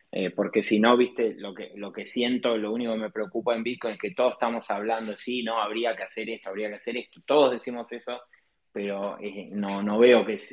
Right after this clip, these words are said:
que efectivamente vaya a suceder en el corto plazo. Entonces, en algún momento nos va a hacer clic a todos y vamos a tener que ponernos de acuerdo en hacer algunos cambios, este, pero, pero sí, me parece que es efectivamente con respecto a otras chains más, más lento en la evolución,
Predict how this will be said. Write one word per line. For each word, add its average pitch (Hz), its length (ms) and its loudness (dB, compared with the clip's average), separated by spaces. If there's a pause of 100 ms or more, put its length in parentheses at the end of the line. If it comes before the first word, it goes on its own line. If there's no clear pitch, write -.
que 110 80 -10
efectivamente 110 880 -2
vaya 107 320 -4
a - 20 -14
suceder 101 440 -6
en 104 80 -6
el 95 60 -12
corto 95 300 -10
plazo. 95 320 -14
Entonces, 101 460 0 (340)
en 107 100 4
algún 131 280 6
momento 151 420 -2
nos 120 140 -6
va 120 60 -4
a 117 60 -6
hacer 117 220 -10
clic 117 220 -14
a 113 100 -8
todos 120 300 -12
y 104 60 -16
vamos 104 180 -14
a 98 40 -16
tener 104 140 -10
que 98 200 -8
ponernos 104 320 -8
de 101 80 -2
acuerdo 110 320 -2
en 104 60 -4
hacer 101 220 -8
algunos 110 300 -6
cambios, 135 540 -2 (580)
este, 110 560 0
pero, 110 800 0
pero 104 240 -8
sí, 131 280 -2
me 113 160 -4
parece 151 420 0
que 139 340 2
es - 140 -2
efectivamente 107 680 -8
con 104 200 -10
respecto 117 340 -6
a 120 60 0
otras - 240 -8
chains 131 340 -6
más, 107 240 -10
más 104 220 -10
lento 117 480 2
en 101 100 -8
la 101 80 -2
evolución, 123 680 -4